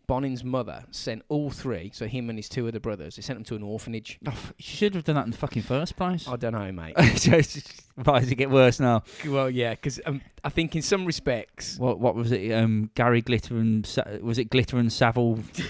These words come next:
Speaker 2: Co?
Speaker 1: <laughs> Yeah, yeah.
Speaker 2: <laughs> Something.
Speaker 1: Savile's orphanage care home.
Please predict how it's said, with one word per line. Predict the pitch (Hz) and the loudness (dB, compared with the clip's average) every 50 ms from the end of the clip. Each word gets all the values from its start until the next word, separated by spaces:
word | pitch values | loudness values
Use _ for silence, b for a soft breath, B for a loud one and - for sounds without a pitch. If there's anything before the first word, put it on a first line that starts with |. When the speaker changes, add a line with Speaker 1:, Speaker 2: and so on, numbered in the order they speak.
| - - - | -6 -4 2
Speaker 2:
Co? | - 131 110 98 101 104 165 147 | 4 6 6 6 4 2 -2 -6
Speaker 1:
<laughs> | 143 - - | -12 -8 -6
Yeah, | 170 175 | -4 -4
yeah. | 165 151 143 135 135 135 - - - | -4 -2 -2 -2 -2 -2 -4 -10 -16
Speaker 2:
<laughs> | - - - | -16 -16 -16
Something. | - - - 156 - 120 | -14 -8 -6 -4 -2 -2
Speaker 1:
Savile's | 113 110 113 - - - | -2 -2 -2 -4 -6 -6
orphanage | 135 127 131 135 - 143 135 131 127 - - | -4 -4 -4 -4 -6 -6 -6 -6 -8 -10 -10
care | - 135 110 113 117 | -8 -8 -8 -6 -8
home. | 135 135 135 131 135 139 | -8 -10 -10 -10 -12 -14